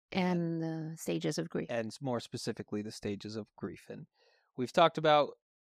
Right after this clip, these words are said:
Speaker 2: I don't know, more of the glamorous <laughs> ones, anger and,
Speaker 1: Yeah.
Speaker 2: you know, shock and all of those, but
Speaker 1: So glamorous.
Speaker 2: <laughs> super glamorous. But I would say that today's topic is, is one that we can all identify with,
Speaker 1: Yeah.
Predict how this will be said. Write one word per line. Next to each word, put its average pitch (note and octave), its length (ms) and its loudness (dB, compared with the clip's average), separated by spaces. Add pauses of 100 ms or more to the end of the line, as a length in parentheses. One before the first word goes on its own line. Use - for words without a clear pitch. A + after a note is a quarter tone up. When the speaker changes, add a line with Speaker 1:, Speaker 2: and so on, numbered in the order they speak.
(460)
Speaker 2:
I D3+ 60 -2
don't A#2+ 80 -4
know, A2 120 -4
more A2+ 320 0
of A2+ 140 -4
the A2 280 -4 (260)
glamorous A2+ 840 0
<laughs> - 40 -20
ones, A2 520 -4
anger B2 560 -2
and, B2 400 -8 (640)
Speaker 1:
Yeah. D#3+ 160 -4 (260)
Speaker 2:
you C3 120 -6
know, A2 120 -4
shock A2 400 2
and C3 100 0
all B2+ 180 2
of A#2+ 100 -2
those, A#2+ 400 0
but A#2 260 -2 (140)
Speaker 1:
So G3 300 4
glamorous. D#3+ 720 -4
Speaker 2:
<laughs> F#3 220 0
super - 420 0
glamorous. G#2+ 580 -2 (480)
But D3+ 280 4
I C#3+ 100 4
would D#3 180 2
say C#3+ 340 2
that B2+ 200 -4
today's C3 500 -2
topic A#2+ 500 -2
is, A#2 460 -8
is B2 140 -6
one C3 180 0
that B2 80 0
we B2+ 100 0
can C3+ 120 -4
all A2+ 160 0
identify A2 480 -2
with, A2 260 -2
Speaker 1:
Yeah. C#3+ 120 -4